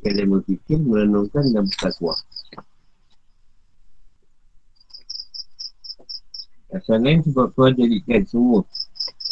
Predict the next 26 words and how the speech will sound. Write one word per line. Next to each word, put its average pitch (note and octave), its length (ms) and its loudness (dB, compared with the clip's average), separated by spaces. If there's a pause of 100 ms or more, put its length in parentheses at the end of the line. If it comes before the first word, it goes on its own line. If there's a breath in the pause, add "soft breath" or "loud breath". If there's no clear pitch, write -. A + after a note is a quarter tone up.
keadaan F#2 480 2 (560)
dunia G2 320 6
ini A#2 160 8
mendatar F#2 640 6
dan G#2 320 4
terhampar, F#2+ 560 2 (880)
supaya - 400 -4
kita - 320 0
boleh G2+ 160 6
jadikan F#2+ 400 6
tempat - 240 -2
tinggal F2+ 320 6 (800)
dan F#2 160 2
makhluk F2+ 320 6
yang F#2 240 6
hidup G2+ 220 6 (340)
dan F2+ 160 8
menetap F#2 400 4
dengan F#2+ 240 8
tenang. F2+ 280 4 (1200)
Walaupun G2+ 320 4
bumi B2 160 10
ini B2+ 240 6
berputar - 560 6 (400)
dan F#2+ 240 4
membentuk F#2+ 400 6